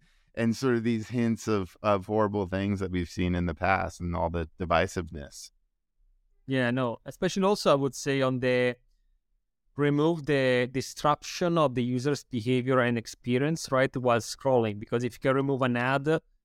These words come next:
Speaker 2: but paying someone, and Instagram still gets, for example, or TikTok gets still a fee with it, you have native content that works very well with the overall experience of the user. It's not disruptive, and you're still, still helping somehow the company to,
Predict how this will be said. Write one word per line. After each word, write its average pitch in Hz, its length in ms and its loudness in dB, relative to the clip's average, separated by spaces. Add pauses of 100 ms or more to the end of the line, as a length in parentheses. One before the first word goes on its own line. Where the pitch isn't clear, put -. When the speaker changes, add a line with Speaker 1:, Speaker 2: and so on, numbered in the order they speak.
(160)
Speaker 2:
but 131 240 -2
paying 143 200 2
someone, 123 580 2
and 123 320 -2
Instagram 131 480 0
still 131 180 -2
gets, 123 320 2
for - 120 0
example, 117 280 0
or 110 80 0
TikTok 120 420 0
gets 113 200 0
still 123 380 0
a 127 60 -12
fee 131 500 -4 (460)
with 135 140 0
it, 175 200 2 (100)
you 139 160 0
have 127 200 2
native 131 420 -2
content 151 500 -2
that 123 180 0
works 120 500 -2
very 139 280 2
well 127 400 2
with 123 140 -4
the 123 80 0
overall 127 580 2
experience 135 500 -4
of 123 120 0
the 113 80 0
user. 123 460 0 (320)
It's - 100 -10
not 143 100 2
disruptive, 131 720 0
and 135 500 -2
you're 139 80 0
still, 160 600 0 (400)
still 180 160 2
helping 160 440 0
somehow 143 400 0
the 135 160 -2
company 139 380 -2
to, 123 240 -2